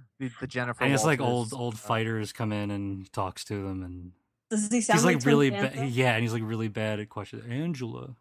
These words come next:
Speaker 2: <laughs>
Speaker 1: Angela.
Speaker 3: I would go with, uh, Stephanie Brown and Supergirl, uh, having a podcast about monster movies.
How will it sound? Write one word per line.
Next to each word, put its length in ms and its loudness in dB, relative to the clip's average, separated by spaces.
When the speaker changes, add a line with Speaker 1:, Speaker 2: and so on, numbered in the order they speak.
Speaker 2:
<laughs> 80 -6
Speaker 1:
Angela. 300 -16
Speaker 3:
I 120 6
would 180 2
go 180 6
with, 380 2
uh, 320 8
Stephanie 400 0
Brown 560 0
and 680 0
Supergirl, 840 4
uh, 240 6
having 240 4
a 40 -2
podcast 520 0
about 240 -2
monster 300 -6
movies. 480 -6